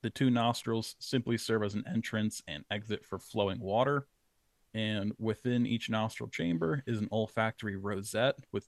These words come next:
tons of folds. And these rosettes just receive the information from the flowing water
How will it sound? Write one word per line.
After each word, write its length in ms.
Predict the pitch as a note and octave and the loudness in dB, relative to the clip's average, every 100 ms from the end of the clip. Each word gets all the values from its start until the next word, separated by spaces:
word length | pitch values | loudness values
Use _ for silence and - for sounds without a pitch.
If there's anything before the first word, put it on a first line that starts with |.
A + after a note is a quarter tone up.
| - | -4
tons 280 | A#2 A2+ G#2 | 0 0 0
of 100 | - | -2
folds. 560 | C3 C#3+ C#3+ C#3 - _ _ _ - | 2 4 4 0 -8 _ _ _ -6
And 120 | A2+ | -2
these 180 | A2 G#2+ | -2 0
rosettes 480 | G#2+ G2 G#2 G2+ - | 0 2 0 -2 -6
just 220 | G#2 - | -8 -6
receive 280 | G#2 A#2 G2+ | -6 -4 -2
the 120 | G#2 | -2
information 480 | G2 G#2 G2+ - G#2 | -2 -2 -2 -2 -6
from 280 | - D3 B2 | -2 2 2
the 60 | |
flowing 400 | - A#2 G#2 G2 | 2 2 2 2
water 460 | G#2+ C#3+ D3+ D3 | 4 6 6 0